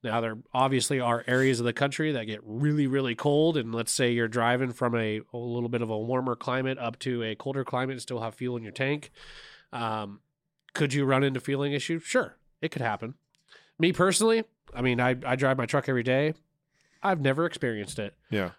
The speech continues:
Speaker 1: Um, y-, you know, and it, it also, you know, if you, if, if you're that kind of guy that's concerned about it and or maybe tra-, you know, or maybe going from, you know, eh, driving, you know, to and fro different climates,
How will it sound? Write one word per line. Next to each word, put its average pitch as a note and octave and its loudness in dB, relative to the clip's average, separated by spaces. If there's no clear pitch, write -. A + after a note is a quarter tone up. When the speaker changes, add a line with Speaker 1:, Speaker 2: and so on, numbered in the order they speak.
Speaker 1:
Um, A#2 0
y-, C#3+ -14
you C3+ -6
know, C3 2
and C#3 0
it, C#3+ -6
it C#3+ 2
also, D#3 2
you C#3+ -6
know, B2 0
if C3 -4
you, D#3+ 2
if, C#3 -4
if C#3+ 0
you're F#3 4
that F#3 2
kind E3+ 2
of D3+ 4
guy D3 4
that's C#3 2
concerned D3 -2
about D#3+ 4
it E3 2
and B2 -2
or A#2 -2
maybe B2 0
tra-, C3 0
you C3 -4
know, A#2+ 0
or A2+ -2
maybe A#2+ -2
going B2 -2
from, A#2 -10
you C3+ -2
know, A2+ 0
eh, D3+ -12
driving, B2+ 0
you C#3 -4
know, A#2 -2
to D3 0
and B2+ 0
fro C#3 2
different B2+ -2
climates, C#3+ 0